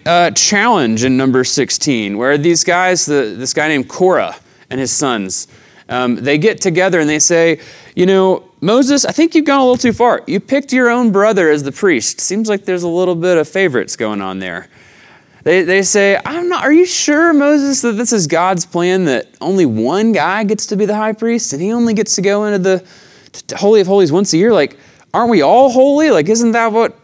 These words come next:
you're, you're calling us to be, a holy people?" Right? Korah's a little bit right, 'cause that's gonna be true in the New Testament. But he's, he's also kinda wrong. Uh, and he says that they have this showdown.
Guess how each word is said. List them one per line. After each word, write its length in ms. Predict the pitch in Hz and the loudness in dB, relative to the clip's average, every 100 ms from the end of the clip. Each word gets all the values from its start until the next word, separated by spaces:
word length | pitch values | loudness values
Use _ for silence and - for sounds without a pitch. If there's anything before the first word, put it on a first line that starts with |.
| - | -8
you're, 160 | 190 - | -8 -4
you're 140 | 185 | -4
calling 400 | 180 196 220 220 | -2 -2 0 0
us 140 | 220 208 | -2 -2
to 120 | 175 | -2
be, 140 | 233 | 0
a 80 | 175 | 0
holy 380 | 156 208 208 190 | 0 2 2 0
people?" 540 | 196 220 294 311 - - _ _ _ - | -4 -6 -4 -4 -6 -14 _ _ _ -8
Right? 300 | 175 240 - _ | -4 -2 -6 _
Korah's 260 | - 208 208 | -2 0 0
a 60 | 156 | -2
little 160 | 220 | -2
bit 160 | 147 95 | -2 -2
right, 260 | 160 113 | -2 -4
'cause 140 | - 120 | -6 -8
that's 140 | 127 | -8
gonna 180 | - 147 | -8 -6
be 140 | 127 | -6
true 180 | 113 139 | -6 -6
in 80 | 123 | -6
the 60 | 104 | -8
New 100 | 151 | -8
Testament. 480 | 90 - 90 80 _ - | -8 -10 -14 -18 _ -6
But 120 | 147 | -2
he's, 160 | 165 160 | 0 -2
he's 140 | 170 202 | -2 -2
also 180 | 208 | -2
kinda 240 | 180 185 165 | -2 -4 -2
wrong. 200 | 147 95 - - - | -2 -4 -12 -18 -4
Uh, 360 | 165 170 165 - | 0 2 2 0
and 100 | 156 | 0
he 80 | 175 | 0
says 480 | 175 214 220 190 - | 2 4 4 2 -2
that 200 | 156 175 | -4 -2
they 80 | 180 | -2
have 180 | 220 247 | -2 0
this 160 | 208 | 2
showdown. 760 | - - 220 214 160 107 87 | 0 0 2 2 2 -2 -6